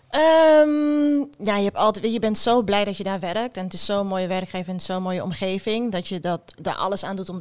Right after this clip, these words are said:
veel te leren, maar ook veel te geven. Ehm, dus ik heb wel altijd, je, je, je, je bent altijd wel op je top bezig. Om gewoon voor het bedrijf, voor jezelf, voor je, voor je groei. Dus het heeft me altijd ook wel scherp gehouden. Dat, eh, weet je, er zijn genoeg anderen die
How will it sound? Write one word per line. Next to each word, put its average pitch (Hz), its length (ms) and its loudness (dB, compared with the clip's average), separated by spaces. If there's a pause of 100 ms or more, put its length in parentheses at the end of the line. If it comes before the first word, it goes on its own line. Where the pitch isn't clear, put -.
veel 208 280 -2
te 196 100 -8
leren, 214 360 -4
maar 170 200 -6
ook 180 160 -6
veel 180 300 -8
te 175 100 -12
geven. 220 500 -10 (560)
Ehm, 190 520 -2
dus 190 140 0
ik - 80 -4
heb 196 140 -4
wel 180 140 2
altijd, 202 380 -2
je, 190 260 -6
je, 180 160 -6 (100)
je, 139 260 -12
je 180 420 -4
bent 185 240 -8
altijd 202 180 -6
wel 208 100 -2
op - 180 -8
je 214 160 -10
top - 300 -2
bezig. - 640 -10 (100)
Om 185 180 -10
gewoon 180 200 -6
voor 185 140 -8
het 180 100 -6
bedrijf, 196 400 -4
voor 180 120 -12
jezelf, 190 420 -4
voor 180 140 -8
je, 165 200 -6
voor 175 140 -10
je 175 80 -6
groei. 196 440 -6 (280)
Dus 190 100 -6
het 190 100 -6
heeft 170 140 -8
me 190 60 -6
altijd 185 240 -4
ook 185 100 -4
wel 202 100 -2
scherp 214 340 -2
gehouden. 156 500 -6
Dat, 165 300 -8
eh, 151 460 -6 (400)
weet 180 140 -10
je, 214 60 -6
er 196 80 -4
zijn 165 160 -6
genoeg 185 300 -10
anderen 190 360 -6
die 185 500 -8